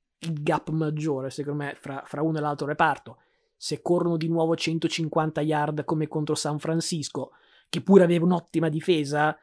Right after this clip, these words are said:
non è che Mahomes dice, "Vado a giocare linebacker, ci penso io". Quella è una cosa su cui Mahomes onestamente non, non, non può, non può mettere mano, non può farci niente.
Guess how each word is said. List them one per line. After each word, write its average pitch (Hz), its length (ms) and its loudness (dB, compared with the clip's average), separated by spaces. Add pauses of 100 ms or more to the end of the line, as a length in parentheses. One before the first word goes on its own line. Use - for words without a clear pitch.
(140)
non 143 120 -6
è 160 60 2
che 190 100 0
Mahomes 170 480 2
dice, 151 500 -2
"Vado 156 320 -2
a 165 40 -2
giocare 170 260 2
linebacker, 165 720 0
ci - 200 -6
penso 147 440 -2
io". 123 380 -8 (180)
Quella 156 180 0
è 151 40 0
una 147 120 -4
cosa 143 280 -2
su 151 60 -4
cui 147 140 0
Mahomes 135 380 -6
onestamente 135 400 -6
non, 139 180 -6
non, 135 200 -8
non 156 180 -4
può, 139 240 -8
non 160 100 -4
può 147 120 -6
mettere 143 260 -6
mano, 139 240 -4
non 135 100 -6
può 151 120 -4
farci 139 300 -8
niente. 143 460 -8